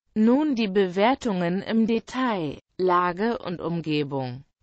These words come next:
Das Hotel hat eine sehr gute Lage, was sich durch die Einkaufsmöglichkeiten in der Nähe,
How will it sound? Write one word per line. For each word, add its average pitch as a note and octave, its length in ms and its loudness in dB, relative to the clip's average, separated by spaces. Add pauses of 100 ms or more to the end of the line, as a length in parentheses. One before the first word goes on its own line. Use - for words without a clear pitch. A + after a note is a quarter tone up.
Das A3 320 2
Hotel F3 520 0
hat B3 220 0
eine G3+ 300 2
sehr B3+ 320 0
gute A3 420 -2
Lage, G#3 680 2
was G3+ 260 -4
sich F#3 220 -2
durch F#3+ 200 -4
die F#3 180 0
Einkaufsmöglichkeiten F3 1500 -4
in F3+ 180 -2
der F3 140 4
Nähe, F#3 500 -2